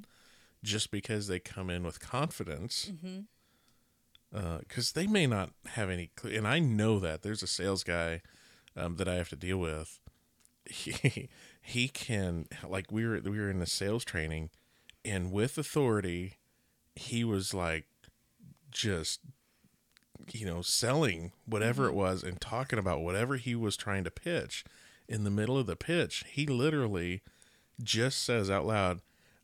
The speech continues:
Speaker 1: "I don't even know what I'm supposed to be selling right now."
Speaker 2: <laughs> Yes.
Speaker 1: And, like, everybody was on, on their feet and, you know, on their tips of their toes. They're like, "Oh my gosh, this
Speaker 2: This
Speaker 1: guy is
Speaker 2: is
Speaker 1: so good."
Speaker 2: amazing.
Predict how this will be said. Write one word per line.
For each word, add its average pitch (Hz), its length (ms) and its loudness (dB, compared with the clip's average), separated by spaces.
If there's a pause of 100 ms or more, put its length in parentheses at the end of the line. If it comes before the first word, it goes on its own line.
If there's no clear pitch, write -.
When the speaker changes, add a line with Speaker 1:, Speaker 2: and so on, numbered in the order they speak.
(120)
Speaker 1:
"I 120 140 6
don't 135 160 4
even 117 200 2
know 110 140 2
what 104 140 2
I'm 98 100 0
supposed - 300 -2
to 101 80 -8
be 90 80 -2
selling 85 380 -2
right 82 200 -2
now." 50 240 -4
Speaker 2:
<laughs> 254 40 -2 (640)
Yes. 254 260 -2
Speaker 1:
And, 151 120 4
like, 113 160 8
everybody 127 580 10
was 120 240 6
on, 113 420 2
on 110 280 -2
their 110 220 2 (360)
feet - 340 2
and, 101 200 0
you 101 100 2
know, 95 60 4
on 104 120 4
their 110 200 2 (100)
tips - 280 -2
of 117 40 -6
their 104 140 2
toes. 147 240 2
They're 110 100 -2
like, 92 180 -6
"Oh 113 140 -2
my 92 220 -6
gosh, 101 340 -2
this - 140 -6
Speaker 2:
This 107 100 2
Speaker 1:
guy 101 80 0
is - 60 -4
Speaker 2:
is - 80 2
Speaker 1:
so 110 100 2
good." 117 300 4
Speaker 2:
amazing. 190 260 -6